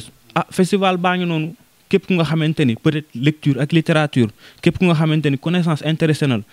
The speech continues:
ñu ngi fa, dinañ def ay classe master, nañ def ay atelier d'écriture, def ay atelier déclamation, atelier de mise en scène.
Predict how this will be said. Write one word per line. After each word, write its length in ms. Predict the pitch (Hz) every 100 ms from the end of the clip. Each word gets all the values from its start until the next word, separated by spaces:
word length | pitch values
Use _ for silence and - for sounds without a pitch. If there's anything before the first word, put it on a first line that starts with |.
| - -
ñu 120 | 156
ngi 40 |
fa, 120 | 143 127 117
dinañ 220 | 131 151
def 100 | 156 -
ay 120 | 135
classe 320 | 131 139 127
master, 340 | 131 123 - 147 - -
nañ 160 | 135 151
def 140 | 139
ay 80 | 135
atelier 300 | 131 147 131
d'écriture, 480 | 123 135 131 131 131
def 140 | 127 120
ay 80 |
atelier 260 | 120 139 131
déclamation, 720 | 123 123 127 127 123 127 135 -
atelier 280 | 135 139 135
de 120 | 131
mise 200 | 131 123
en 120 | 127
scène. 220 | 123 117